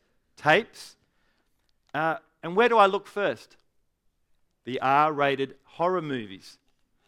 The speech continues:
I think it must be fun to watch an R-rated horror movie because Mum and Dad said, "Don't do it." I see a movie called A Nightmare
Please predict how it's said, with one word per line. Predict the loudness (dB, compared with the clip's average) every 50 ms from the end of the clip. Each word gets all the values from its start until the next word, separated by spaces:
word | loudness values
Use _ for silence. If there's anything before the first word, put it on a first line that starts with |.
| _ _ -6
I | -6 -6
think | -4 -6 -6 -6 -6
it | -6
must | -4 -6 -6 -6
be | -10 -14
fun | -12 -6 -4 -4 -4 -4
to | -6 -8
watch | -8 -10 -10 -10 -12
an | -12
R-rated | -8 -4 -4 -4 -2 -4 -4 -6 -6 -8
horror | -6 -2 0 0 0 -2
movie | -2 -6 -10 -10 -10 -10 -12
because | -12 -14 -12 -10 -12 -10 -8
Mum | -8 -8 -8 -8
and | -8 -6
Dad | -4 -4 -4 -6
said, | -8 -8 -6 -6 -6 -6 -8 _ _ _ _ _ _ _ _ _ _ -8
"Don't | -8 -8 -8 -10 -10
do | -8 -6 -4
it." | -6 -6 -8 _ _ _ _ _ _ _ _ _ _ _ _ _ _ _ _ _ _ _ _ _ _ _ _ _ _ _ _ _ -6
I | -6 -6
see | -6 -6 -2 -2 0
a | 0
movie | 0 0 0 0 -2 -4 -6 -8
called | -10 -10 -6 -4 -4 -2 -4 -4 -8 -10 -16 _ _ _ _ _ _ _ _ _ _ _ _ _ _ _ _ _ _ _ _ _ _ _
A | -6 -6
Nightmare | -2 2 4 4 4 2 0 -2 0 0 0